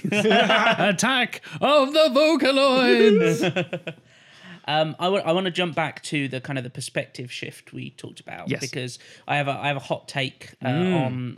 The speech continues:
Speaker 1: on the original, um, uh, Honey, I, uh, Shrunk the Kids,
Speaker 3: Sure.
Speaker 1: which I've kind of tried to pull into my, uh, my new pitch.
Speaker 2: Here's a
Speaker 1: Spo-,
Speaker 2: tease for your
Speaker 1: spo-,
Speaker 2: listeners.
Speaker 1: spoilers.
Speaker 2: Mm,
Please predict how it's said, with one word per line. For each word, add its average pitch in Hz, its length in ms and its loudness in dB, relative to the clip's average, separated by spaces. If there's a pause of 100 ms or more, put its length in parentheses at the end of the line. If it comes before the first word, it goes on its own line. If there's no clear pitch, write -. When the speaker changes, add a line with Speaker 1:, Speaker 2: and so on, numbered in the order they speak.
Speaker 1:
on 131 160 -6
the 127 140 -6
original, 127 500 -10 (560)
um, 123 540 -8 (500)
uh, 64 340 -8
Honey, - 240 -10
I, 127 120 -8 (600)
uh, 127 200 -8
Shrunk 127 240 -12
the 127 60 -16
Kids, 131 360 -8
Speaker 3:
Sure. 120 240 -8
Speaker 1:
which 139 200 -12
I've 131 160 -6
kind 151 200 -4
of 127 80 -8
tried 143 240 -4
to - 60 -16
pull 135 240 -8
into 131 340 -10
my, 127 280 -8 (440)
uh, 123 420 -6
my 127 200 -8
new 131 220 -8
pitch. - 440 -14
Speaker 2:
Here's 117 160 -4
a 107 40 -8
Speaker 1:
Spo-, - 100 -6
Speaker 2:
tease 110 240 -2
for 117 160 -2
your 117 80 0
Speaker 1:
spo-, - 20 2
Speaker 2:
listeners. 123 280 -4
Speaker 1:
spoilers. 123 420 -6
Speaker 2:
Mm, 110 40 -16